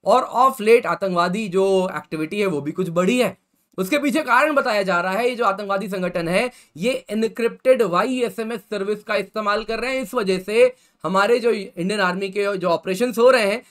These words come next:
वो उसको टैप नहीं कर पा रहे पहले के जैसा। हो सकता है अब तक परिस्थिति बदली होगी इसको भी, क्योंकि nothing is, ऐसा कुछ भी नहीं है जो कि कहीं ना कहीं टैप ना किया जाए, जा सके। लेकिन दोस्तों, कहा जा रहा था वो एन्क्रिप्टेड वाईएसएमएस सर्विस यूज़ कर रहे हैं, जिसमें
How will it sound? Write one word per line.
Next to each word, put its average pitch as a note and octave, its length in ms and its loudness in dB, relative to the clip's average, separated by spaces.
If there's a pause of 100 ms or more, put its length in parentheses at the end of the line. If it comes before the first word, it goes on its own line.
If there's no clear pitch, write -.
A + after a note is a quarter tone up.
(120)
वो G#3+ 120 4
उसको B3+ 220 0
टैप A3+ 360 -2
नहीं G#3+ 220 -4
कर G3 140 0
पा F3 200 0
रहे G#3 140 -4
पहले E3+ 320 -2
के E3 140 -6
जैसा। C3 360 -8 (500)
हो F#3 100 2
सकता F#3+ 280 -4
है A3 100 0
अब F3 180 -4
तक F#3 160 -8
परिस्थिति D#3 460 -10
बदली A3 340 -2
होगी D3 300 -2
इसको E3+ 260 -8
भी, G3 180 -2
क्योंकि F#3+ 260 -8
nothing F3 360 -6 (360)
is, F#3 200 -2 (400)
ऐसा F#3+ 240 -6
कुछ F#3+ 160 -4
भी G3 180 -4
नहीं G#3 180 -2
है G3+ 280 -2
जो E3 180 -4
कि F3+ 320 -4
कहीं E3+ 240 -4
ना E3+ 80 -6
कहीं E3+ 200 -4
टैप D#3+ 280 -4
ना D#3+ 140 -4
किया D#3+ 260 -6
जाए, D3 240 -4
जा A3 140 2
सके। F#3+ 320 -2 (320)
लेकिन A#3+ 240 2
दोस्तों, C#4+ 260 6
कहा B3 180 4
जा B3 180 0
रहा B3 100 2
था A#3+ 80 -2
वो A#3+ 120 2
एन्क्रिप्टेड G3+ 500 -4
वाईएसएमएस G3 560 -4
सर्विस F#3+ 340 -4
यूज़ G3+ 180 -8
कर F#3+ 160 -2
रहे F#3+ 180 -2
हैं, G3 100 -2
जिसमें A#3 380 -2